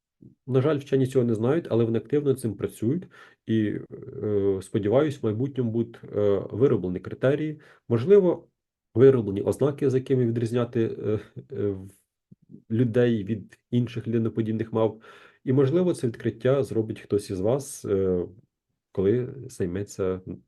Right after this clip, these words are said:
наукою. Е, також наостанок хотів би сказати, що, е, знахідок стає все більше і більше,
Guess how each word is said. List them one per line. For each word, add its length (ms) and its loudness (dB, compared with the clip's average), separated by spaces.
наукою. 640 -4
Е, 160 2
також 260 2
наостанок 380 -2
хотів 200 -4
би 80 -6
сказати, 340 0
що, 920 0
е, 80 -14
знахідок 420 -2
стає 200 0
все 160 -6
більше 320 -2
і 40 -2
більше, 420 -6